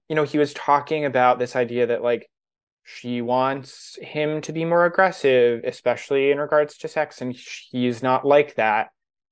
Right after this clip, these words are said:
And he said something along the lines of, you know,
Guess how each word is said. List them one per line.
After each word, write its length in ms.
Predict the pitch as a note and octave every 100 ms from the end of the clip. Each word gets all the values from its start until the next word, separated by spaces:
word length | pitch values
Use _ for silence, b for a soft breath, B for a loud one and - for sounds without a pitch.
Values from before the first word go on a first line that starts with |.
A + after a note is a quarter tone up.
| _ _ _ _
And 360 | E3 D3+ C3+ B2+
he 180 | - D#3+
said 240 | F3+ F#3
something 320 | G#3+ G#3 G#3+
along 160 | F#3+ E3
the 60 | D#3
lines 260 | B2+ B2+
of, 280 | B2 A#2+ A2+ _ -
you 100 | B2
know, 180 | A2